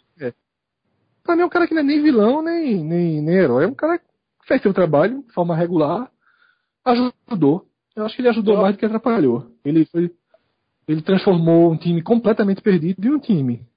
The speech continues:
Speaker 1: E aí depois faltou aquela vibração, né? Um, um pouco do que eu falei do Atlético. Eu acho que os times de Oswaldo são times mornos. E o Sport foi um time morno com ele, né?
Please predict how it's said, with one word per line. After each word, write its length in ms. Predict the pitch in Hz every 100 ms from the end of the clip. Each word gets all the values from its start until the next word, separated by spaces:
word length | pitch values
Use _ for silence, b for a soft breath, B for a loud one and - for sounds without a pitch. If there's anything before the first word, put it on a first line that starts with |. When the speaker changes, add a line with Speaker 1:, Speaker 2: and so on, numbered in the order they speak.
| -
Speaker 1:
E 60 |
aí 80 | 202
depois 320 | 240 - 247
faltou 800 | - 262 - 226 247 262 202 135 - _ _ _ _ _ _ _
aquela 160 | 180
vibração, 540 | 165 165 151 - - 147
né? 160 | 220 -
Um, 240 | 339 339
um 40 | 330
pouco 220 | 349 311
do 80 | 294
que 80 | 285
eu 40 |
falei 220 | - 247
do 100 | 247
Atlético. 380 | 226 160 156 -
Eu 40 |
acho 120 | 165 -
que 320 | 196 175 127 _ _
os 120 | 147
times 180 | - 190
de 80 | 185
Oswaldo 380 | 165 131 143 165
são 160 | 180
times 600 | 160 160 175 175 135 - _ _ _ _ -
mornos. 640 | 147 147 143 127 - - _ _ _ _ _ _ _ -
E 500 | 117 120 110 101 110 _ _ _ _ _ _ _ _
o 40 | 147
Sport 260 | - 170
foi 80 | -
um 40 | 170
time 160 | 165
morno 320 | 135 131 139 120
com 160 | 123
ele, 180 | 117 120
né? 120 | 113